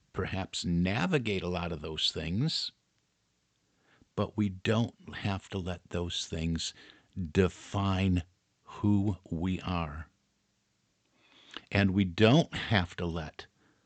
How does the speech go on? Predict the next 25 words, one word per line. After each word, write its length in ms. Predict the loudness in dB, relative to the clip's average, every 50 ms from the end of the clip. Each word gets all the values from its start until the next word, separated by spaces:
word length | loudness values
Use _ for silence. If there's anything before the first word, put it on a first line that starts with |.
| _ _ _ _ _
that 220 | -2 -2 -2 -2 -2
sensory 720 | -4 -2 0 2 2 2 2 0 0 0 0 0 -2 0 4
input 720 | 6 6 8 8 6 4 0 -6 -4 -6 -6 -10 -16 -18 -20 _ _ _ _ _ _ _ _ _ _ _ _ _ _ _ _ _ _ _ _ -2
define 760 | -2 -2 -2 -2 -4 -2 0 0 0 0 0 0 0 0 -2 _ _ -16 -8
what's 280 | -6 -6 -4 -4 -4 -6
possible 840 | -6 -6 -4 -2 0 0 0 0 -2 -4 -6 -6 -8 -10 -12 -14 -18 _ _ _ _ _ _ _ -20
for 220 | -18 -14 -12 -8 -4
all 240 | -4 -2 -2 -4 -6
of 100 | -8 -10
us, 300 | -12 -10 -8 -8 -8 -8
for 140 | -8 -10 -6
you, 320 | -2 0 2 2 2 0
for 180 | -2 -4 -6 -4
me, 240 | -2 0 0 0 0
for 260 | -2 -6 -12 -14 -14 _ -12
all 260 | -8 -6 -4 -4 -4
of 140 | -4 -6 -8
us. 260 | -10 -8 -2 -2 -2
And 160 | 0 0 0 0
that's 320 | 0 -2 -4 -4 -8 -8
what 160 | -6 -6 -4
so 220 | -4 -4 -2 -2 -2
many 180 | -2 -2 -2
people 360 | -4 -4 -6 -6 -6 -6 -6
do. 320 | -4 -2 -2 -4 -4 -6